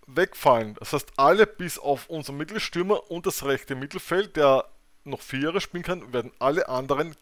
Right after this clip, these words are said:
gehen. Wir sehen aber auch selbst, was wir dann auf der Ersatzbank haben mit Kaubisch, einem fünfzehner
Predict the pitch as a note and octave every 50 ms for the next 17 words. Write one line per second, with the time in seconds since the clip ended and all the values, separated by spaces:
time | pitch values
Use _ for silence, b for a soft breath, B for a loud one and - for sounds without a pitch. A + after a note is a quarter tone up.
0 | _ _ _ _ _ - - E3 F3 G3+ G#3+ F#3+ D3+ A2 F2+ _ _ _ _ _
1 | B B B B B B B B B B B B B B B B D#3 F#3+ - -
2 | G3 G3 A3+ A#3+ G#3+ G#3+ E3 - - D3+ D#3 G3+ G3 - - B2 B2 C#3 E3 -
3 | - - G#3+ - - F3 D#3+ E3+ - E3 D#3+ - - E3 D#3+ D3 - - - C3+
4 | B2 C#3+ - - - - F#3+ F#3+ - - D3+ C#3 C#3+ D3 F3 F#3 F3 E3 - -
5 | - - B2+ C3 D3 D#3 F#3+ E3+ - D#3 D#3 D3+ C#3+ - - - D#3 D#3 - -
6 | - - - E3+ D#3+ D3+ C#3+ -